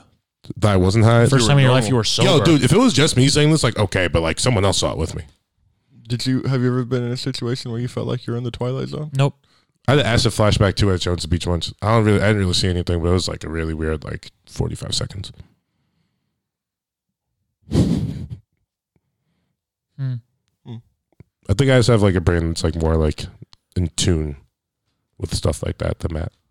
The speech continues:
Speaker 1: My
Speaker 3: Okay.
Speaker 1: spirit's, like, a little more in tune with, like, uh,
Speaker 2: With what?
Speaker 3: Okay, Kanye.
Speaker 1: Uh, <laughs> like, uh,
Speaker 2: You're not more in tune with anything
Speaker 1: like
Speaker 2: besides fucking
Speaker 1: psychedelics,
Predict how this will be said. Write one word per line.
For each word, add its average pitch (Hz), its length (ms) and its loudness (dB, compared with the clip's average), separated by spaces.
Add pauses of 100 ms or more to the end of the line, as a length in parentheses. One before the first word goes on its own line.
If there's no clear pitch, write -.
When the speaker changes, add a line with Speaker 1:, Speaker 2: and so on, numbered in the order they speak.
(180)
Speaker 1:
My 92 60 -2
Speaker 3:
Okay. 87 80 0
Speaker 1:
spirit's, 90 360 0
like, 87 140 -2
a 82 40 -2
little 78 160 0
more 73 160 -2
in 76 80 -6 (100)
tune 82 200 -6
with, - 120 -6
like, 76 220 -6
uh, 76 140 0
Speaker 2:
With 135 160 2
what? 117 520 0 (420)
Speaker 3:
Okay, 147 240 -8
Kanye. 110 260 -2
Speaker 1:
Uh, 117 440 6 (400)
<laughs> 605 1300 -4
like, 131 220 2
uh, 127 420 6 (1040)
Speaker 2:
You're 151 80 -4
not 160 100 4
more 127 140 4
in 117 60 2
tune 131 140 2
with 104 120 2
anything 101 480 0
Speaker 1:
like 87 80 -8
Speaker 2:
besides 104 300 0
fucking 113 220 2
Speaker 1:
psychedelics, 113 680 2